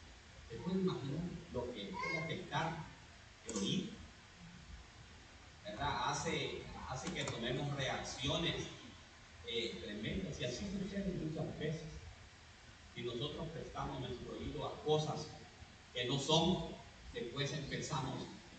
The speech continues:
a ver hasta malas personas, ¿verdad? Es cierto lo que me dijeron, ¿verdad?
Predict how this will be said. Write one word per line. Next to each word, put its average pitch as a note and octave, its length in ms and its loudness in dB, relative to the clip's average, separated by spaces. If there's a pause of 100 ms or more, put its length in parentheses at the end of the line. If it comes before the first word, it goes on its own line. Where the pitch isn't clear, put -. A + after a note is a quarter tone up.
(180)
a F#3+ 140 0
ver - 180 4
hasta - 300 -4 (140)
malas F#3 420 2
personas, - 480 -2 (220)
¿verdad? C#3 200 0 (840)
Es - 80 -4
cierto - 420 0
lo F#3+ 200 2
que - 100 -6
me F3 240 2
dijeron, F#3 320 -2 (100)
¿verdad? E3+ 160 -2